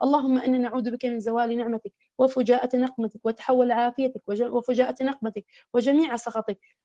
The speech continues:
اللهم إنا نعوذ بك من زوال نعمتك وفجاءة نقمتك وتحول عافيتك وجميع سخطك. اللهم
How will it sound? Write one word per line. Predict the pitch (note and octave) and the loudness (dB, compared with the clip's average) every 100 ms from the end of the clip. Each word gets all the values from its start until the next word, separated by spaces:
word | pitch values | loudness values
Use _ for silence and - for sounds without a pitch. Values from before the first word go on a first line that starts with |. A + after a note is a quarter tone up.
| - | 0
اللهم | C4+ D4 C4 | 4 4 2
إنا | B3+ B3+ | 2 2
نعوذ | A#3+ A#3 A3 | 2 0 -4
بك | A3+ | -4
من | A#3+ A#3 | -6 -2
زوال | A#3 A3+ | 0 0
نعمتك | A#3 A3+ A3+ - A3+ | -2 -2 -4 -6 -8
وفجاءة | G#3 A3+ A#3 A3 A#3+ | -8 -2 -2 -2 -6
نقمتك | A#3+ G#3+ G#3 G#3+ | -4 -6 -6 -10
وتحول | - - A#3+ A#3 | -4 0 0 0
عافيتك | A3+ A3+ B3+ B3+ | -2 0 -2 -2
وجميع | A3+ A3+ B3+ C#4 B3+ | -2 0 0 0 -2
سخطك. | C4+ B3+ B3 G3 - _ - - | -2 -4 -6 -10 -16 _ -4 2
اللهم | C#4+ C#4+ C4 B3+ B3 | 6 6 6 4 4